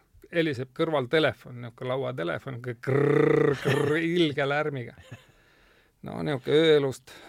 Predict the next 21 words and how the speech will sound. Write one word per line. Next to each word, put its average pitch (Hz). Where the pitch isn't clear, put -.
väsinud 143
Tamme 139
siis, 123
ku-, -
ma 147
ei 139
mäleta, 139
kas -
see 151
esimese 135
tirina 147
peale 139
üldse 139
reageeris, 131
aga 131
siis 123
mingi 156
aeg 123
tõstis -
toru 185
ja 131